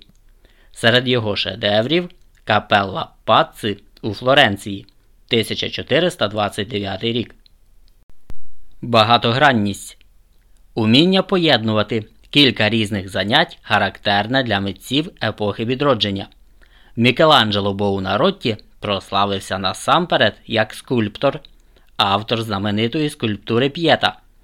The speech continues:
але водночас він був і живописцем,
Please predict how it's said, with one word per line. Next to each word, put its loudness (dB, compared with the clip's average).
але 4
водночас -2
він -2
був -2
і -2
живописцем, 0